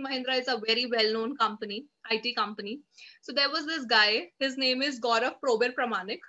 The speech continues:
He was working with the company in twenty fifteen. Because of some reason, he said that, "I want to leave the company," and he did. And later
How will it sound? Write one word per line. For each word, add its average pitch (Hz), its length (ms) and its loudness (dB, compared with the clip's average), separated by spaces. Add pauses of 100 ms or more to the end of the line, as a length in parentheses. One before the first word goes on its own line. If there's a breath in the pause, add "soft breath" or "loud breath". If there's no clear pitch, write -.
(540 loud breath)
He 302 160 2
was 311 220 0
working 262 400 2
with 294 100 -4
the 262 80 -2
company 254 440 0
in 320 60 -4
twenty 254 300 -2
fifteen. 247 480 -6 (560 loud breath)
Because 320 220 -2
of 440 160 0
some 302 200 4
reason, 285 460 0
he 302 140 -2
said 262 320 0
that, 269 120 4
"I 262 80 4
want 254 200 0
to 285 60 -6
leave 233 200 -4
the 240 80 0
company," 240 420 -2
and 359 120 -4
he 302 100 -4
did. 208 260 -4 (800)
And 302 400 6 (160)
later 294 420 2